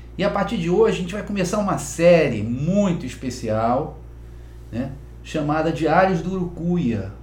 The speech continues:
Uma série sobre a minha ida ao Urucuia. Eu ainda estou no Urucuia. Semana que vem eu vou começar um curso sobre o Grande Sertão Veredas para os estudantes daqui, às terças e sextas, e aos sábados para os professores.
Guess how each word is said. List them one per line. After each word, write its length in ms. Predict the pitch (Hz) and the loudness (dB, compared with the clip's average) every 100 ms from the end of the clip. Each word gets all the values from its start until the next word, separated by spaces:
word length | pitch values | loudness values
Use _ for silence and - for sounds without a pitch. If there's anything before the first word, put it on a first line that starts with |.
| - - - - - - - | -18 -18 -18 -18 -18 -16 -8
Uma 240 | 139 156 | -2 -2
série 480 | 143 - 160 202 208 | -2 2 4 4 0
sobre 260 | - 175 180 | -4 -2 0
a 20 | |
minha 240 | 196 185 | 0 -2
ida 280 | 170 220 202 | -2 -2 -2
ao 80 | 190 | -2
Urucuia. 500 | 185 - 147 202 156 | -2 -4 -4 0 2
Eu 80 | 160 | 2
ainda 160 | 208 | 0
estou 280 | 226 - 254 | -2 0 0
no 100 | 302 | 0
Urucuia. 680 | 277 240 214 240 185 98 - - - - - - - - | -2 -4 -2 0 0 -2 -10 -16 -16 -18 -18 -18 -18 -8
Semana 340 | 190 196 214 | -4 -2 -2
que 160 | - 147 | -2 -4
vem 320 | 120 185 226 | -2 -2 -2
eu 80 | 190 | -2
vou 140 | 175 | -2
começar 420 | 170 165 147 180 | -2 -2 0 0
um 140 | 175 143 | 0 0
curso 380 | 156 185 170 - | -4 -4 -4 -4
sobre 240 | 175 147 | -4 -2
o 20 | |
Grande 260 | 139 156 139 | -2 -4 -4
Sertão 360 | 147 143 143 | -8 -6 -6
Veredas 680 | 123 113 123 165 190 208 175 | -4 -2 0 2 0 -2 -4
para 140 | - | -6
os 80 | 143 | -6
estudantes 680 | 143 - 113 113 143 143 117 | -6 -8 -6 -2 -2 -2 -4
daqui, 640 | 120 113 139 180 214 214 - - - | -6 -6 -4 -4 -4 -6 -12 -16 -12
às 160 | 113 - | -10 -8
terças 380 | 143 139 135 113 | -8 -6 -6 -8
e 40 | |
sextas, 720 | 113 - 156 190 180 202 - - | -6 -2 0 0 -2 -6 -8 -6
e 80 | 151 | -4
aos 180 | 165 - | -4 -2
sábados 540 | 170 180 185 190 180 | 2 4 4 0 -4
para 180 | - 185 | -2 -2
os 100 | 170 | -2
professores. 880 | 190 175 208 - 147 143 101 - | -4 -4 -4 -2 0 0 -2 -8